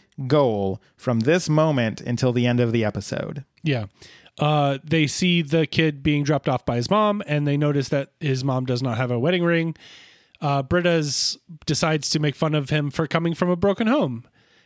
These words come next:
Speaker 2: She does not care if the fight gets dirty.
Speaker 1: Um, I do wanna point out that, uh, the mom is played by Lisa Rinna, who, um, is, uh, I,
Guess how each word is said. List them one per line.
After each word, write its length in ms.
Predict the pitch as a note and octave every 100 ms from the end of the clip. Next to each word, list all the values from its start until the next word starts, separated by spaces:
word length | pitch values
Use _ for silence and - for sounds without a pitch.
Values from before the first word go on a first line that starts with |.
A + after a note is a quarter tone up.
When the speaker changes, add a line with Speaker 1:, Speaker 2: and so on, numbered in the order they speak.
| _
Speaker 2:
She 160 | - G3+
does 160 | F#3+
not 220 | F3 F#3+
care 240 | - G3+ G3
if 100 | D3+
the 80 | E3
fight 240 | F3 E3+
gets 220 | D#3+ -
dirty. 340 | - B2 G2 - _ _ -
Speaker 1:
Um, 220 | - C#3 C#3+
I 80 | D3+
do 100 | F#3
wanna 140 | F#3+
point 220 | F3 E3+
out 260 | D#3+ D#3+ -
that, 480 | C#3 C3+ C#3 - C3
uh, 240 | B2+ B2
the 100 | A#2+
mom 400 | B2 B2 C3 D3+
is 260 | B2+ B2 B2
played 320 | A#2+ A#2 A2
by 460 | A2 A2 G#2+ G#2+
Lisa 560 | A2+ A2 A#2+ - B2 A#2 G#2
Rinna, 500 | G#2+ C3 F#3 B3 C4 -
who, 500 | C3 B2 A#2+ A#2 A#2 - - - _ -
um, 680 | A#2 A2+ A2 A2 A2 A2+ - _ _ _ _ _ - _
is, 920 | C3 C3 C3 B2+ B2+ B2+ B2+ B2 A#2
uh, 440 | B2 A#2+ A#2 A#2+ A#2
I, 200 | B2+